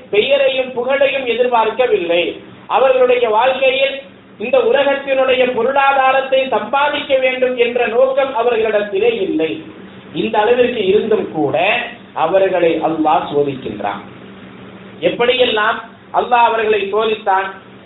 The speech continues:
எங்கெங்கிருந்தெல்லாம் அவர்களுக்கு சோதனைகள் வந்தது என்று நாம் பார்க்கும் பொழுது, அவர்களுடைய தந்தையிடமிருந்து அவருடைய குடும்பத்தாரிடமிருந்து, அவருடைய சமூகத்திடமிருந்து, அந்த நேரத்தினுடைய மன்னனிடமிருந்து,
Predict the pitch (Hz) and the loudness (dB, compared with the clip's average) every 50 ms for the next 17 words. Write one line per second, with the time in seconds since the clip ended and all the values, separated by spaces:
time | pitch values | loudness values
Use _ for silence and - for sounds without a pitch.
0 | - - - 180 233 262 262 285 285 277 269 269 269 262 262 262 240 247 240 247 | -20 -6 -2 -2 0 0 2 0 0 2 2 2 2 2 2 0 -2 -2 0 0
1 | 247 262 254 - 220 226 247 247 240 233 240 240 220 - 220 214 - 196 196 226 | 0 0 0 0 0 0 2 2 2 2 0 0 -2 -2 -2 -4 -2 -2 0 2
2 | 262 262 247 247 247 233 240 233 214 208 202 - 151 170 196 220 233 233 233 226 | 2 2 2 2 0 0 2 2 2 2 0 0 -2 -2 -2 0 0 0 0 2
3 | 233 240 247 240 214 208 202 202 208 196 190 190 180 170 - - 156 160 185 190 | 2 2 2 4 2 2 0 0 -2 -4 -2 0 -2 -2 -2 -2 -2 0 0 0
4 | - 175 170 156 147 143 131 127 127 127 160 185 196 202 196 196 196 - - - | -2 -2 -4 -2 -2 -2 -2 -2 -2 0 0 0 0 0 0 -2 -4 -8 -14 -20
5 | - - - - - - 131 156 185 202 180 180 170 160 156 156 156 147 - - | -20 -20 -20 -20 -10 -4 -2 0 2 2 2 2 2 2 2 2 0 0 0 -2
6 | 160 - 170 175 180 - - - 135 127 127 123 123 120 - - 180 185 180 180 | -2 0 0 0 2 2 0 0 0 0 0 -2 -2 -2 0 0 2 2 0 0
7 | - - - - - - - - - 185 220 240 240 233 233 226 214 - 190 233 | -4 -10 -14 -16 -16 -18 -14 -4 0 0 2 2 2 2 2 2 2 2 2 0
8 | 233 285 277 269 277 - 254 226 226 220 214 208 202 190 185 175 165 160 156 165 | 2 2 2 2 2 2 2 2 2 2 2 0 0 0 0 0 0 0 0 0
9 | 185 190 190 190 - - - - - 175 214 247 254 247 240 240 226 220 202 208 | 0 0 -2 -2 -6 -10 -14 -6 -4 0 0 2 2 2 2 2 2 2 2 0
10 | 208 208 269 294 294 285 285 285 254 247 233 214 208 202 196 185 180 170 170 180 | 0 0 2 2 2 2 2 2 0 0 -2 -2 -2 -2 0 0 -2 -2 -2 0
11 | 180 185 180 180 - - - - 190 220 247 240 233 214 233 262 285 294 285 285 | 0 0 -2 -4 -8 -14 -10 -4 -4 -2 -2 -2 -2 -2 0 0 0 0 0 0
12 | 277 269 247 247 240 226 226 240 233 214 302 - 254 285 285 285 269 254 240 240 | -2 -4 -4 -2 -2 -2 0 0 0 0 -2 -2 -2 0 0 0 0 0 0 0
13 | 214 202 190 175 175 170 170 185 185 | 0 2 2 2 0 0 0 0 2